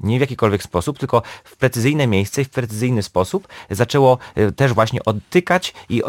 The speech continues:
y, odpompowywać tą chłonkę z obszaru tej niewydolności. Więc w zależności od stadium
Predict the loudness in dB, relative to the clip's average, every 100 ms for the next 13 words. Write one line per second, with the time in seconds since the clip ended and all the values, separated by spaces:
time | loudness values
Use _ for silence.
0 | 6 6 4 0 2 2 2 2 4 2
1 | 0 -2 -2 2 2 2 -2 -2 -2 0
2 | 0 0 0 2 4 6 6 6 2 -2
3 | -8 -4 0 2 2 0 -2 -6 -4 -2
4 | 0 0